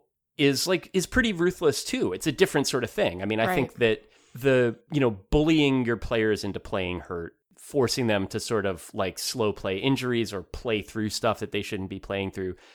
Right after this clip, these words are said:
Speaker 1: that's not best practices, right? So most teams don't do that. The Mets still do, but most teams don't. But what most teams do,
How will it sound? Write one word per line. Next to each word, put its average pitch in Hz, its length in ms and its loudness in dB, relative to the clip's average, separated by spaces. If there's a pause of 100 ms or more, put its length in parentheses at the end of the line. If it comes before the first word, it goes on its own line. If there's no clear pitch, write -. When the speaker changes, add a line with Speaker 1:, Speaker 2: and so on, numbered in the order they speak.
(120)
Speaker 1:
that's 156 220 4
not 131 200 4
best 110 180 -6
practices, - 580 -12
right? 104 220 -6
So 127 100 -4
most 131 320 4
teams 117 300 -2
don't 101 420 -8
do 76 140 -16
that. - 220 -20 (360)
The 131 80 -2
Mets 120 240 6
still 127 220 4
do, 85 260 -6
but 110 180 -2
most 104 240 0
teams 95 200 -6
don't. 76 240 -8 (320)
But 156 300 0 (600)
what 170 260 2
most 190 240 8
teams 151 260 2
do, 113 600 -2